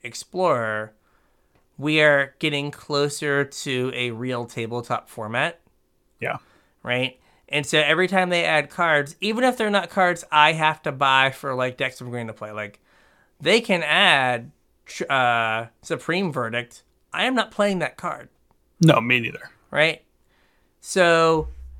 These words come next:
Speaker 1: there's no reason, like, I don't have to buy that card. Right? But now the format's a little bit closer to what I would play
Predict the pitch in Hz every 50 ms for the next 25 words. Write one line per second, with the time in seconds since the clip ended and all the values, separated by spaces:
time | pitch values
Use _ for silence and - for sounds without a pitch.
0 | - - - - - - - - - - 160 151 170 175 175 170 160 160 170 180
1 | 185 190 185 180 160 147 143 143 147 151 165 165 156 160 165 160 151 147 147 147
2 | 147 147 147 143 - _ _ _ _ _ _ _ _ _ _ 165 165 151 - -
3 | - 151 160 175 180 180 160 151 151 160 151 131 123 - - 160 135 123 - -
4 | _ _ _ _ _ _ _ _ _ _ _ _ _ _ _ _ 151 156 151 143
5 | - _ _ _ - 226 214 190 175 165 - - _ _ _ 156 160 170 170 175
6 | 175 180 175 - 196 180 165 165 160 156 - 165 151 156 151 147 143 143 - _
7 | - - 156 147 147 147 - - 147 135 135 131 135 131 127 127 127 123 120 120
8 | - - 143 131 127 123 123 123 120 120 117 117